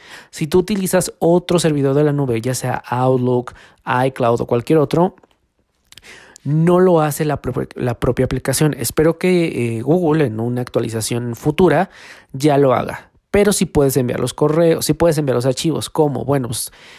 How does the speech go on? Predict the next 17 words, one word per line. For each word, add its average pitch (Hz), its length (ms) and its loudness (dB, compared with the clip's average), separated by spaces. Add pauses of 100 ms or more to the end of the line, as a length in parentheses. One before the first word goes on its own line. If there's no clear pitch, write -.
es 151 140 0
un 180 80 2
poco 170 180 2
más 156 220 2
engorroso. 151 500 2
Te - 160 -6
vas 147 460 0
a - 60 -6
la 147 100 0
aplicación 135 500 -4
de 123 160 2
iCloud 165 440 2
o - 20 -2
a 127 40 -2
la 135 80 -10
aplicación 131 600 -6
de, 110 420 -4